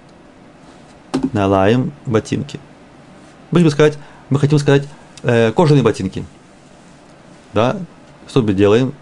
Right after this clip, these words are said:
Берём "наалаим" и ставим слово "кожа". "Наалаим ор".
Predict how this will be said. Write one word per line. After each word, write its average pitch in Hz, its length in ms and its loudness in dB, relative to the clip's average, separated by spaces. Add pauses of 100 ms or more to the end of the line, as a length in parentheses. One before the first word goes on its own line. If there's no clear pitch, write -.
Берём 123 240 2
"наалаим" 107 560 0 (640)
и 131 60 -8
ставим 135 320 0
слово 127 220 2
"кожа". 90 360 0 (480)
"Наалаим 120 600 0
ор". 98 320 -2